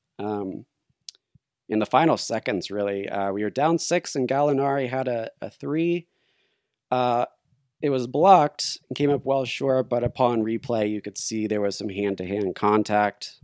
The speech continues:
with the defender. Again, uh, it just wasn't called, and,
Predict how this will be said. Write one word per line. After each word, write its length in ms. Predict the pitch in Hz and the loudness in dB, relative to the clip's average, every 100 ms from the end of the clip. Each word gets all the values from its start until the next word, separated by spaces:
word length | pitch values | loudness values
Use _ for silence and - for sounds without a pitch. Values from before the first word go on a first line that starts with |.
| _ - | _ -20
with 100 | - | -14
the 80 | |
defender. 680 | - 95 127 127 123 127 123 _ _ _ _ _ _ _ _ _ | -12 -8 -4 -2 0 -2 -4 _ _ _ _ _ _ _ _ _
Again, 400 | 110 117 113 107 | -8 -2 0 0
uh, 160 | 107 127 | -2 -4
it 240 | 117 - | -8 -12
just 220 | - 107 117 | -12 -12 -8
wasn't 320 | 113 101 101 | -6 -6 -6
called, 480 | - 117 117 117 - | 0 2 4 0 -4
and, 480 | 104 107 101 - | -6 -6 -6 -10